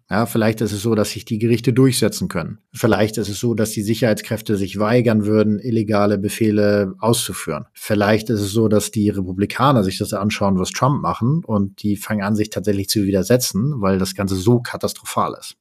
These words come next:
Aber momentan sieht es so aus, als wäre Trump in Kontrolle und als würde er einfach mal machen. Und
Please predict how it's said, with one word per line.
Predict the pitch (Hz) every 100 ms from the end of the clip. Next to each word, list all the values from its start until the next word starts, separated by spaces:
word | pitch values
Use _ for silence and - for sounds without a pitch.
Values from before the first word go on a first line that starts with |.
| _
Aber | 117 117 123 143 175 _
momentan | 113 123 120 113 110 104 101 120 123
sieht | 117
es | 117
so | -
aus, | 98 104 147 160
als | 110 101
wäre | 101 107 104
Trump | - 110 110
in | 107
Kontrolle | 98 92 95 107 170 - -
und | 113 110 113 113 - - _
als | - 113 - -
würde | 113 110 113
er | 107
einfach | 101 110 110
mal | 120
machen. | 120 127 - - _
Und | - 101 98 - -